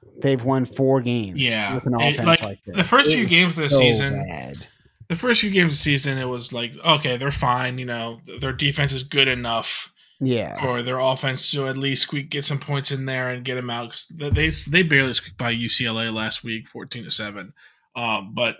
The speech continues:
Speaker 2: Cam Rising actually just came out, like, twenty minutes ago, or an
Speaker 1: Yeah.
Speaker 2: article was just posted twenty minutes ago, where he didn't just tear his A C L, he tore his meniscus, M P F L, and M C L.
Speaker 1: Yep.
Speaker 2: Um, and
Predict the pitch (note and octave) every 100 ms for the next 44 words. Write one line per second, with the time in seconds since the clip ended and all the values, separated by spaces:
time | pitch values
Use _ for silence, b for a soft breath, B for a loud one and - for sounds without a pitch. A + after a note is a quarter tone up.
0 | - F3+ A#3+ F#3 F3 E3 C3+ C3+ - C#3+
1 | B2+ C3+ A#2+ A#2 G#2 G#2 A#2+ C3+ A#2+ A#2
2 | A2 A2+ A#2 A2 A2+ A2+ A#2 A#2+ A2+ A#2+
3 | B2+ A#2+ B2 - A#2+ A#2 B2 C3 B2 B2+
4 | B2+ B2+ G#2+ A2+ - B B B - A#2+
5 | A#2+ A#2 G2 - - - E3+ F#3 E3+ D#3
6 | D#3 - - E3+ E3+ D3 C#3+ - - C#3+
7 | C#3+ C3 C3 B2 C#3+ A#2 A2+ C3+ C3+ B2+
8 | - C3+ C3 B2+ B2 B2 B2 B2+ B2+ -
9 | C#3 C3 - - C3+ D3 D3 C3+ - C3+
10 | C3+ C3 C3 C3+ B2 C3+ C#3 D#3+ E3 E3+
11 | F#3+ - _ b b - G#2+ F#2+ - B2
12 | A#2 A2+ A2 - C3+ B2 B2 B2 A#2+ A#2+